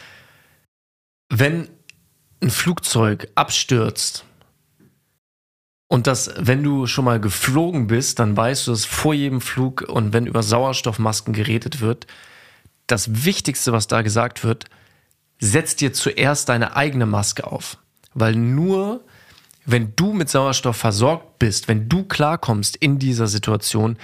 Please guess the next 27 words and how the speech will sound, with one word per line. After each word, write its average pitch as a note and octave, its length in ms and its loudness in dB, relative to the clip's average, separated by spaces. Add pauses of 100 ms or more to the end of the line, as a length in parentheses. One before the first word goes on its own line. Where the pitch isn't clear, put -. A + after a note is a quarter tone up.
(120)
nur D3+ 160 2
dann D#3+ 320 2
kannst D#3+ 260 0
du - 40 0
anderen C#3+ 240 2
Leuten C#3 220 0
helfen. E3+ 380 -2
Es - 140 -4
bringt E3 240 2
nichts, C#3+ 180 -4
anderen C#3+ 260 2
Leuten B2+ 220 0
Sauerstoffmasken A#2+ 720 0
aufzuziehen B2 420 0
und B2 260 0
während C#3 260 2
du C3+ 100 2
der B2 140 2
ersten C3 260 0
Person B2 280 2
die B2 60 0
Sauerstoffmaske B2 720 0
aufsetzen B2+ 420 2
willst, B2+ 160 0 (340)
selber C3 320 4
Knockout B2 540 0
gehst, C3+ 440 0